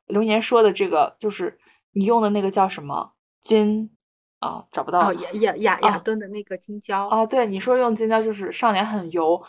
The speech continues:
Speaker 1: 我前段时间就是听薛凯琪说自己的护肤心得，他就说他喜欢睡前的时候把脸抹的很多东西，就是厚厚的、油油的，但是这样子好像保湿效果确实会很好。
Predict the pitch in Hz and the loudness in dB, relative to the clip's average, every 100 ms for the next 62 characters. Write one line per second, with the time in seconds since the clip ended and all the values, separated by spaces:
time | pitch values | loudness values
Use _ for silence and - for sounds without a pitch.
0 | - - 202 185 175 - 214 262 226 226 | -18 -2 2 2 0 -4 0 0 0 -2
1 | 240 - _ - 254 220 254 247 240 269 | -2 -10 _ -6 -4 -2 -2 -2 0 0
2 | 214 170 - 170 214 214 226 220 220 190 | 0 -2 0 2 2 4 4 4 2 -6
3 | 160 170 - 185 175 202 202 202 220 220 | -4 -4 0 0 0 2 2 2 -2 -2
4 | 214 - 202 240 220 240 240 240 165 170 | 0 -2 -2 -2 2 0 0 -2 -4 -2
5 | - 214 170 190 202 202 175 196 185 175 | 0 0 -2 -2 -2 2 4 4 2 0
6 | 190 170 165 165 _ _ 214 196 156 - | -2 -4 -4 -4 _ _ 0 0 0 4
7 | 208 208 208 220 175 208 220 202 - 214 | 6 6 4 0 -4 -6 -4 -4 0 0
8 | 233 208 170 175 190 175 135 160 143 _ | 2 0 2 0 0 -2 -4 -6 -8 _
9 | _ 233 233 240 226 196 180 175 165 190 | _ 0 2 2 2 2 -4 -4 -4 -4
10 | 202 170 160 - - 220 170 - 196 185 | -2 -2 -2 -4 2 2 2 -2 -4 -2
11 | 175 202 - 160 170 - - - | 2 2 2 -6 -6 -2 -2 -2